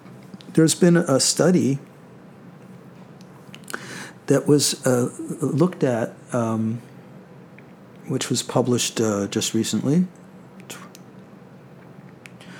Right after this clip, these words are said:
that said that, uh, an increase in the number of rocket launches will cause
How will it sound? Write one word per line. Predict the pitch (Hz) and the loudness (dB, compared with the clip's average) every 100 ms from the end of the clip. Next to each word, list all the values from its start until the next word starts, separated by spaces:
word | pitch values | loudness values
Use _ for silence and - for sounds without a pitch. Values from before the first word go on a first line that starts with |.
| - - - | -20 -20 0
that | 175 165 | 0 2
said | - 139 131 123 | 4 4 4 4
that, | 127 120 - | 2 2 0
uh, | 127 120 117 - - - - - - - - | 2 2 0 -2 -18 -20 -20 -20 -20 -20 -6
an | 120 - - | -4 -4 0
increase | 165 190 180 - 165 147 - | 6 6 6 2 2 2 2
in | 120 | 2
the | 107 | 2
number | 104 123 170 151 117 | 2 4 6 6 2
of | 104 101 - - - 113 | 0 -4 -10 -18 -14 -4
rocket | 110 131 143 143 - | 0 2 2 2 2
launches | 101 101 - 104 104 - - - - - - - - - - - - - 95 | -2 -2 -2 -2 -4 -6 -8 -18 -18 -16 -16 -18 -20 -20 -20 -20 -20 -18 -8
will | 113 139 143 147 156 170 180 - - - - - - - - | 2 4 8 8 6 4 0 -10 -20 -20 -20 -20 -20 -14 -10
cause | - 120 113 113 113 - | 0 2 4 2 0 -4